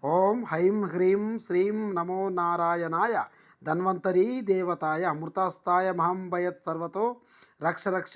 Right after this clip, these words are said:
శ్రియం వర్ధయ వర్ధయ సర్వదా. శరీరారోగ్యం మే దేహి దేహి నమస్తుతే స్వహా." చాలా, చాలా అద్భుతమైనటువంటి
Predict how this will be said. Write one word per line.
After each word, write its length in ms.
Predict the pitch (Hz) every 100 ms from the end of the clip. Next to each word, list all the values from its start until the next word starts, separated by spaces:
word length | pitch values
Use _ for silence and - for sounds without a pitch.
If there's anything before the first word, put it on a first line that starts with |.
| 214
శ్రియం 540 | - 180 180 190 202
వర్ధయ 360 | 175 156 170 185
వర్ధయ 380 | 165 151 180 196
సర్వదా. 500 | - 160 165 180 202
శరీరారోగ్యం 920 | 170 175 196 180 170 165 156 240 180 - - - _
మే 360 | 139 170 190 233
దేహి 520 | 175 185 185 214 247
దేహి 440 | 185 190 180 214 220
నమస్తుతే 680 | 175 196 - 175 175 226
స్వహా." 640 | - 165 143 151 160 131 110 _ _ _ _ _ _ -
చాలా, 460 | 135 147 165 185 180 170
చాలా 280 | 156 156 151
అద్భుతమైనటువంటి 1120 | 139 139 151 147 147 139 143 139 165 139